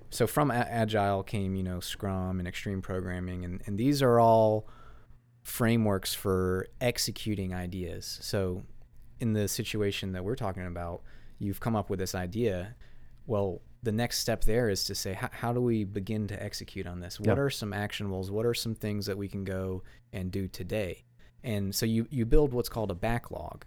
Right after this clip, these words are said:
Speaker 1: You, you fill it up with all the things you know you need. It may not be in order, and it may not be as granular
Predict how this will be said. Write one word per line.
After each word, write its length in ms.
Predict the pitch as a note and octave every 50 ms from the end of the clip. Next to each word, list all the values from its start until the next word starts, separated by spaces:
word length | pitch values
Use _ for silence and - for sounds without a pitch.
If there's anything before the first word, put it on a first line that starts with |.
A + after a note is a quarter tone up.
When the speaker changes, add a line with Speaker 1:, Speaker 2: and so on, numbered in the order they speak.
| -
Speaker 1:
You, 300 | - B2+ G#2+ F#2+ F#2 F#2 F#2+
you 140 | G2 G2 F#2+
fill 320 | - - - C3+ C3 B2+
it 80 | C3 A#2+
up 240 | A#2+ A#2 A#2 A2+ -
with 160 | G#2 F#2+ F2+
all 320 | F#2+ G2+ A2 A2+ A2+ A#2
the 100 | A2+ A2
things 300 | G#2 - A2 G#2 G#2 G2+
you 80 | G#2+ G2
know 140 | G2 G2+ G2+
you 160 | G2+ G2 G2
need. 180 | G2 F#2+ F#2+ G#2
It 80 | A2
may 160 | A2+ A#2 B2+
not 160 | C3+ C3 A#2 A2
be 100 | A2 G#2
in 80 | G2
order, 280 | F#2+ G2 G#2 A2 G#2+ G#2
and 100 | G2+ G2
it 60 | F#2
may 180 | F#2+ G#2 G#2+ G#2+
not 240 | G#2 G#2 G#2 G2 A2
be 200 | G#2+ G#2 G#2 G2+
as 120 | F#2 F#2+
granular 680 | - - G2+ A2 C#3 C#3 A2+ G2 F#2+ F2+ F2 F2 G2 -